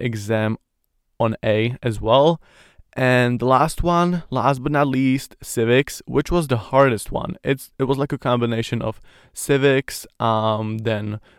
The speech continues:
philosophy, and also, like, law. It was a lot. It was a lot of stuff to learn by heart. And, um, I don't think I've ever studied so much in my entire life as I did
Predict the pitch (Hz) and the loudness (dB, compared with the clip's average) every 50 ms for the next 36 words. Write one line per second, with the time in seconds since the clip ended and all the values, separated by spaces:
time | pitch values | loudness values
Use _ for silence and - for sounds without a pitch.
0 | _ _ - 135 120 113 113 113 123 131 139 147 - - - 143 139 135 139 147 | _ _ -4 -2 0 2 4 4 4 2 0 -4 -4 -4 -2 0 0 0 0 -2
1 | - - - 113 110 117 117 - - 113 110 107 107 104 110 - - - - - | 0 -2 0 0 0 -2 -2 -2 -2 0 0 0 0 -2 -4 -8 -12 -16 -20 -20
2 | - _ _ _ _ _ _ - - 117 110 107 107 113 131 156 180 180 - _ | -20 _ _ _ _ _ _ -4 0 2 4 4 6 6 6 4 4 2 -4 _
3 | _ _ _ _ _ _ _ _ _ _ - - 151 147 139 135 127 - - - | _ _ _ _ _ _ _ _ _ _ 0 2 2 4 4 2 0 0 -4 -14
4 | _ _ _ _ _ _ _ _ _ - 135 127 120 113 101 - 104 110 - - | _ _ _ _ _ _ _ _ _ 2 2 4 4 4 2 2 -4 -6 -14 -18
5 | _ _ - - 127 131 135 120 131 127 131 127 127 131 127 127 127 117 - - | _ _ -8 -2 0 0 0 0 0 2 4 4 6 6 6 4 2 2 -2 -12
6 | - - - - - 120 117 120 - - - 123 117 113 113 110 110 113 110 113 | -14 -14 -10 -2 0 0 0 0 -2 -4 -4 -2 0 2 2 2 2 0 0 -2
7 | 117 - - - 104 110 113 110 98 101 107 110 113 113 131 143 160 160 - _ | -4 -6 -8 -4 0 0 0 0 0 2 4 4 4 4 4 2 0 -2 -4 _
8 | _ _ _ _ _ _ _ _ _ _ - 117 117 113 117 110 113 113 110 107 | _ _ _ _ _ _ _ _ _ _ -2 0 2 2 2 2 0 -2 -2 -2
9 | 107 107 107 107 107 107 _ - - - - _ _ - 113 107 107 104 104 107 | -4 -4 -4 -4 -6 -6 _ -8 -10 -10 -10 _ _ -4 -2 -2 -2 -2 -4 -4
10 | 104 101 110 113 _ - _ _ - - 127 151 165 175 165 - 185 170 143 127 | -6 -6 -8 -10 _ -20 _ _ 0 4 4 4 4 2 0 0 0 2 4 4
11 | 123 120 - - - _ - - 113 110 110 123 131 131 143 135 - - - 110 | 4 4 2 -6 -20 _ -2 2 2 2 4 4 4 4 4 2 0 -6 -2 0
12 | 101 104 120 123 135 - - - - 120 113 110 101 101 107 117 - - 120 120 | 0 0 0 0 -2 -4 -6 -2 0 0 0 2 0 0 -2 -2 -4 -4 -4 -2
13 | 113 110 107 110 - - 113 110 113 110 104 101 110 120 - - 120 110 113 110 | -2 -2 -2 -4 -2 0 0 0 2 2 2 2 2 0 0 -4 -4 -2 -2 -4
14 | 101 104 101 117 110 113 127 | -4 -2 0 2 2 2 2